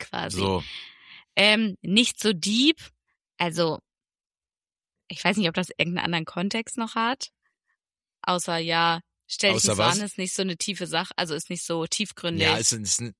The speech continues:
Speaker 1: Also,
Speaker 2: nicht so
Speaker 1: ka-
Speaker 2: tiefgründig, ist nicht so
Speaker 1: Mach nicht so ein
Speaker 2: ist
Speaker 1: großes
Speaker 2: jetzt
Speaker 1: Ding
Speaker 2: nicht,
Speaker 1: draus. It's not that
Speaker 2: ja,
Speaker 1: deep.
Speaker 2: ist nicht so, ist nicht so deep, Bro.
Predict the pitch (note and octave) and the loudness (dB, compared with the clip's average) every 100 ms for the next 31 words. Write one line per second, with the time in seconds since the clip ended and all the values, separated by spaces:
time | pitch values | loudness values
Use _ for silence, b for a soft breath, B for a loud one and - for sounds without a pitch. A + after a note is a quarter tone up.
0 | - D#3 C3 A#2 A2 - D3 - G#2+ G#2+ | 0 2 4 2 0 0 -2 -2 -2 -2
1 | A#2 B2 A#2 G2+ G2+ G2 F#2 _ _ G3+ | -2 -4 -2 -4 -2 -4 -6 _ _ 0
2 | G3 A3+ - G3 F3+ A3 - G3+ F3+ E3+ | 0 0 -2 -2 0 2 2 0 2 2
3 | E3+ E3+ E3+ - F#3 A3 G3+ F#3 F#3 - | 2 2 -2 -4 0 2 2 2 2 2
4 | E3+ A#2 A2+ - F#2+ E2+ F2 F#2+ _ G#2+ | 0 0 0 0 -2 -8 -18 -20 _ -6
5 | G#2 G#2+ G2 F#2 E2 F2+ E2 E2+ E2 D#2+ | -4 0 0 0 -2 -4 -4 -4 -4 -6